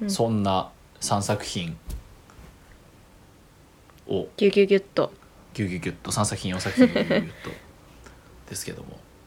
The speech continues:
Speaker 1: はい。
Speaker 2: まあね、あのー、またこの春ドラマ終わったら、
Speaker 1: うん。
Speaker 2: まあ、おもろかったねみたいな話とか、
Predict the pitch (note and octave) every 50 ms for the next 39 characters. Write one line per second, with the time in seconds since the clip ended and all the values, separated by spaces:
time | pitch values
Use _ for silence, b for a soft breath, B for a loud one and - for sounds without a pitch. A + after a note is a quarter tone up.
0 | - - - - - G#3 G3 G3 F#3+ F3 - - F3 D#3+ B2+ A#2+ A#2+ - - -
1 | - C3+ C3+ C3 C3 C3 B2+ B2+ B2+ B2 B2 B2 A#2+ A#2+ A#2 A#2 A#2 A#2 A2+ A2
2 | A2 A2+ A2+ A2 A2 A2 G#2+ B2+ D#3+ D#3 D#3 D3+ - D3 C#3 A#2+ D3+ D3 D3+ C#3+
3 | D3+ D3 C#3 A#2+ G#2 F#2+ G2 G#2 G#2+ A2 - - - G2+ D#2+ - - - - -
4 | - - - - - - - - - G3 D#3+ D#3 D#3+ E3 E3 D#3 D3 D3 D3 -
5 | - - - - - - A2 G2+ F#2+ G2 G#2 A2 A#2 - C3 B2 - - A#2 A2
6 | A#2 A#2 A#2 G#2 - F#2 F2+ G2+ F#2+ F#2 F#2+ F#2+ - - - - - - - -
7 | -